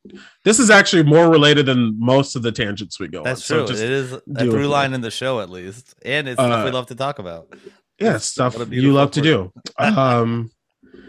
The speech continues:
Speaker 1: it's just, like, it doesn't serve the story at all. It actually really doesn't. Like,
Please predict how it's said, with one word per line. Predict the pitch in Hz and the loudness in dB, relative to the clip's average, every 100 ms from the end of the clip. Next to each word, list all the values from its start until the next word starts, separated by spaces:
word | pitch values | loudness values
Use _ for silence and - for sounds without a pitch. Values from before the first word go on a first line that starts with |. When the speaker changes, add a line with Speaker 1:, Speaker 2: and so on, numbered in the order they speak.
| - _ _ _ | -20 _ _ _
Speaker 1:
it's | 202 196 - | 2 2 0
just, | 220 | 0
like, | 240 220 | 2 2
it | 175 | 6
doesn't | 170 180 196 147 | 6 6 4 0
serve | - 156 156 160 147 123 | 0 4 6 6 4 2
the | 127 | -2
story | - 127 120 117 113 110 - _ - | -2 0 2 2 0 -2 -4 _ -6
at | 110 98 | -4 -4
all. | - - - _ - | -8 -14 -20 _ -2
It | 143 | 2
actually | 160 156 175 139 | 2 2 0 0
really | 123 120 | 2 0
doesn't. | 110 101 95 - | 0 -4 -6 -10
Like, | 123 120 113 | -4 -4 -4